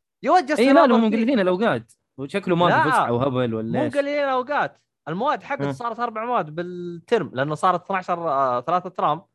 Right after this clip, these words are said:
Speaker 2: أوكي.
Speaker 1: أربعة،
Speaker 2: آه.
Speaker 1: أربعة، أربعة.
Speaker 2: أوه، والله حلوة دي، تصدق؟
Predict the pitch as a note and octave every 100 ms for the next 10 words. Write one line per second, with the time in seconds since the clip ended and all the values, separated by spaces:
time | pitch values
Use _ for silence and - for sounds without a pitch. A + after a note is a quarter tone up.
0 | _ _ A#2+ A2+ - A3 B3 F3 G2+ E2+
1 | E2 - G#3 F#3+ F3+ F#3+ A3 C4 C4 B3+
2 | G3+ E3+ B2 A2+ - - G3 A#3+ G#3+ A#3+
3 | G3 A#3 C#4 F3+ D#3+ D3+ - F3+ G#3+ D4+